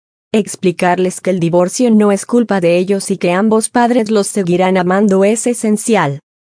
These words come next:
Mantener una rutina estable es clave. Los niños se sienten seguros cuando saben qué esperar.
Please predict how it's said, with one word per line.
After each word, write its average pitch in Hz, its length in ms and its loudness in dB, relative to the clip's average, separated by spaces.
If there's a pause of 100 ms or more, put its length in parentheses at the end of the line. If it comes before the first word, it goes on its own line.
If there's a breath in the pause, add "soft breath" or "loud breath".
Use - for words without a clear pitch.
(240)
Mantener 208 680 2
una 208 220 2
rutina 185 520 -2
estable 185 540 0
es 185 140 -6
clave. 143 420 0 (480)
Los 214 320 2
niños 196 380 2
se 175 160 -4
sienten 180 480 -2
seguros 196 560 0
cuando 175 360 0
saben 185 460 0
qué 208 300 0
esperar. 196 540 -2